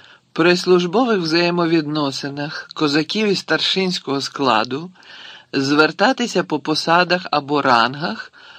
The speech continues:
додаючи слово «друже». Наприклад, «друже чотовий», «друже сотенний», «друже полковнику»,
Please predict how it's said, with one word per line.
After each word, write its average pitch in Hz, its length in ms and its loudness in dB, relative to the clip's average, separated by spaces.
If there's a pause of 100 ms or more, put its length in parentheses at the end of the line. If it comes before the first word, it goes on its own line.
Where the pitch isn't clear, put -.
(160)
додаючи 160 600 2
слово 196 600 2
«друже». 147 720 -2 (500)
Наприклад, 151 640 0 (360)
«друже 151 520 2
чотовий», 123 800 -4 (200)
«друже 156 480 0
сотенний», 147 800 -4 (360)
«друже 156 420 4
полковнику», 139 1000 -2